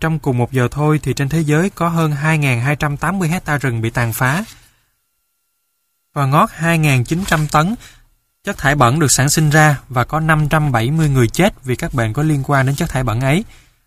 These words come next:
Đồng thời cũng trong một giờ ấy có bảy trăm hai mươi loài động thực vật bị tuyệt chủng,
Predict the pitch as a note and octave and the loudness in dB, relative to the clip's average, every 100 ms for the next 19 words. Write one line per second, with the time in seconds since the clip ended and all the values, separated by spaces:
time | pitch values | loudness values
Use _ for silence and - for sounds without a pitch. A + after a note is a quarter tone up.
0 | - C3+ B2+ C3+ C3 A#2+ B2 D#3 E3+ D#3 | -4 -2 2 4 4 2 0 0 2 4
1 | C#3 B2 B2+ A#2+ A#2+ F3 - E3 D3 A2+ | 2 2 4 4 4 0 -2 -2 0 0
2 | D3+ E3+ D3+ C#3+ D#3 D3 D#3 C#3 A#2+ A2+ | 2 2 0 2 2 4 4 4 2 2
3 | A2+ A#2 A#2+ A#2 A2 - _ - B2 A#2+ | -2 -4 -4 -4 -6 -12 _ -10 -4 -4
4 | - A2+ C#3 | -2 -2 -2